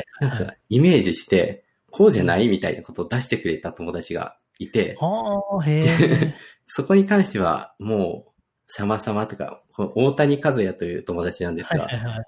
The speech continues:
Speaker 2: まあ、あの、あの、映像のクリエイターをやってまして。
Speaker 1: へー。で、このロゴというか、
Speaker 2: あの、
Speaker 1: この、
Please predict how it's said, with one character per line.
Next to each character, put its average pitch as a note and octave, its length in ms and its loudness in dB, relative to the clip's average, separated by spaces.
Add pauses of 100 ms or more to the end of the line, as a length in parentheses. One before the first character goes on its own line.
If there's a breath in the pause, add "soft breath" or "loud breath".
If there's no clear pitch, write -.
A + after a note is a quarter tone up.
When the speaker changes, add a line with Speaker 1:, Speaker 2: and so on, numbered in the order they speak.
Speaker 2:
ま G2 100 -2
あ、 F2 80 -4
あ F2 40 -6
の、 F2 240 -6 (720 loud breath)
あ F2+ 160 -8
の、 F#2 120 -2
映 G#2+ 140 4
像 G#2+ 160 2
の G#2+ 80 2
ク A#2 120 -2
リ G#2 140 0
エ G#2+ 60 4
イ G#2+ 100 -2
タ G#2 120 0
ー - 40 2
を G2+ 60 2
や G2+ 120 4
っ G2 80 -10
て G2 100 -4
ま G#2 100 -2
し - 100 -12
て。 - 240 -8
Speaker 1:
へ D#3+ 320 0
ー。 - 20 -2 (360)
で、 D#3 280 -2 (300)
こ G3+ 120 2
の F3 120 6
ロ F3+ 140 8
ゴ G3+ 100 8
と A#3 80 4
い A3 60 8
う G#3+ 60 6
か、 C3+ 160 0
Speaker 2:
あ D3+ 60 -6
の、 D3 60 6
Speaker 1:
こ C#3+ 60 6
の、 C#3+ 140 0